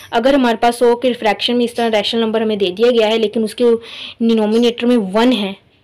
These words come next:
अगर denominator में वन हो तो ज़ीरो के अलावा बाकी सारा जो होता है वो हमारे पास आ जाएगा। क्यों वो आ जाएगा ये देखें ज़रा, अगर हम, हम्म, इसे करें, for example, हमने इधर ज़ीरो आया,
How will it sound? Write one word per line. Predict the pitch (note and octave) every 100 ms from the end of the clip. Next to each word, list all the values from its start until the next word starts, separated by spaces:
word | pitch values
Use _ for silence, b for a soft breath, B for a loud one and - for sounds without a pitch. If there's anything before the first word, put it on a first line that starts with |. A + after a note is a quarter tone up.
| -
अगर | G3+ A#3+
denominator | A#3 G#3+ G#3 A#3 A#3 A#3
में | A#3 A#3+
वन | G3 G#3 C4+
हो | A#3 G3+ A#3 B -
तो | B3+
ज़ीरो | G#3+ A#3 B3+
के | C4+ B3+
अलावा | G#3+ G#3 A3+
बाकी | A3 G#3 A#3
सारा | - F#3+ G#3 B3+
जो | B3
होता | G#3+ A3
है | G#3+ A3+ B B
वो | G#3+
हमारे | G#3 F#3+
पास | G3 G3
आ | F#3
जाएगा। | F#3 G#3 -
क्यों | C#4 D4
वो | C4 B3+
आ | B3+ A3+
जाएगा | G#3+ A#3 A#3+
ये | A#3
देखें | G#3+ G#3+ A3+
ज़रा, | A3+
अगर | A3 A3+
हम, | A3+ A3+ B B B B
हम्म, | A#3+ A#3 A3+ A3 A3 A3
इसे | A3+ B3 A#3
करें, | A3+ G#3+ A3+
for | A3+
example, | A3 A3 A3
हमने | A3+ G#3+
इधर | G#3+ G#3 G#3+ G3
ज़ीरो | G3+ G3
आया, | F#3 F3+